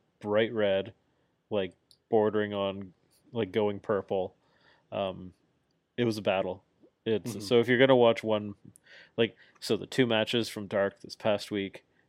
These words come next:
Speaker 1: that Q T Marshall versus, uh, J J Garrett, 'cause he's a little mini, uh, Scott Steiner, with, complete with mullet and
Speaker 2: Mm-hmm.
Speaker 1: the, the, the singlet.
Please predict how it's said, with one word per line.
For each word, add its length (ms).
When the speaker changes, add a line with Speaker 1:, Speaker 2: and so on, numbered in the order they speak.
Speaker 1:
that 240
Q 160
T 120
Marshall 440
versus, 480
uh, 460
J 240
J 180
Garrett, 460
'cause 220
he's 160
a 260
little 300
mini, 460
uh, 320
Scott 340
Steiner, 540
with, 260
complete 340
with 200
mullet 520
and 260
Speaker 2:
Mm-hmm. 240
Speaker 1:
the, 260
the, 560
the 100
singlet. 600